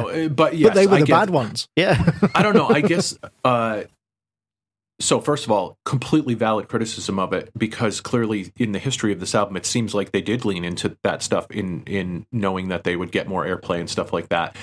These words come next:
Speaker 1: Um, they also leaned into video when they first released, uh, Wait, which was the first single off of this album. The first eight months that it was out there, it didn't get any airplay until they did a video
Speaker 2: Until
Speaker 1: for
Speaker 2: they
Speaker 1: it.
Speaker 2: did
Speaker 1: And
Speaker 2: a
Speaker 1: then they
Speaker 2: vid-,
Speaker 1: did a
Speaker 2: to be
Speaker 1: video
Speaker 2: fair,
Speaker 1: for it.
Speaker 2: I,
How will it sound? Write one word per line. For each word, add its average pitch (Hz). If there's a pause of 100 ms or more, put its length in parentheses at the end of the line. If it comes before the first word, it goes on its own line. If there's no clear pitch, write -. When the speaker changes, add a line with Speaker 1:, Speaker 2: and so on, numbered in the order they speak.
(400)
Speaker 1:
Um, 101
they 113
also 110
leaned 104
into 95
video 104
when 95
they 98
first 110
released, 101 (120)
uh, 92
Wait, 98 (100)
which 101
was 87
the -
first -
single 127
off 90
of 87
this 95
album. 87
The 98
first 127
eight 113
months 110
that 101
it 90
was 82
out 104
there, 87
it 87
didn't 95
get 92
any 98
airplay 90
until 98
they 101
did 92
a 90
video 107
Speaker 2:
Until 139
Speaker 1:
for 135
Speaker 2:
they 135
Speaker 1:
it. 123
Speaker 2:
did 127
Speaker 1:
And 95
Speaker 2:
a -
Speaker 1:
then 101
they 104
Speaker 2:
vid-, 101
Speaker 1:
did -
a -
Speaker 2:
to 196
be -
Speaker 1:
video -
Speaker 2:
fair, 170
Speaker 1:
for -
it. -
Speaker 2:
I, 156